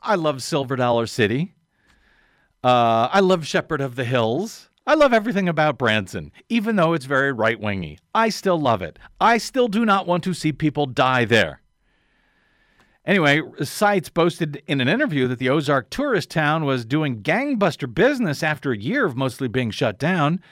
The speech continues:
He said there were twenty-seven thousand people at our July three celebration, noting that he attended along with U S Congressman Billy Long, who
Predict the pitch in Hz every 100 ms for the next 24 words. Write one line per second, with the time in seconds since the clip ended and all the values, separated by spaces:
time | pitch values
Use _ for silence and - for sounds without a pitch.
0 | - - - - _ _ _ _ - 165
1 | - 160 147 - 147 160 151 143 139 -
2 | 269 311 285 - 233 233 220 - - 185
3 | 220 233 190 233 214 226 240 185 139 82
4 | - 160 185 - 160 180 180 143 170 170
5 | 180 165 - 185 180 143 - 160 156 131
6 | 170 175 - 120 92 123 139 135 131 131
7 | 117 139 127 - 208 196 143 143 135 139
8 | 143 135 127 139 147 156 131 - 185 202
9 | 175 131 117 95 143 143 127 117 135 170
10 | 143 143 131 117